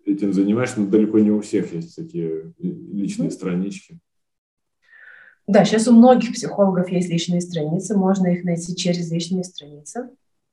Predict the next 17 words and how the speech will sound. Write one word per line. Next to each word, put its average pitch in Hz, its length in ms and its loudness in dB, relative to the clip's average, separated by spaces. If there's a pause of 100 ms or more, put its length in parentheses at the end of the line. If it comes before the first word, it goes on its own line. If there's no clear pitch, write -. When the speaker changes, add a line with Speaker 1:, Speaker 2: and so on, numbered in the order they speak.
(1080)
Speaker 2:
Есть 220 360 2
ещё 226 760 2
такой 208 520 0
сервис 220 1000 -2
у 190 60 0
нас, 202 340 0
э, 180 500 0 (720)
Mano 214 440 8
Doctors 196 500 4
Л 170 160 -2
Т. - 220 -6 (1300)
И 180 200 2
вот 175 300 -2
там 247 500 2
тоже 214 320 0
можно 202 300 4
найти 202 480 2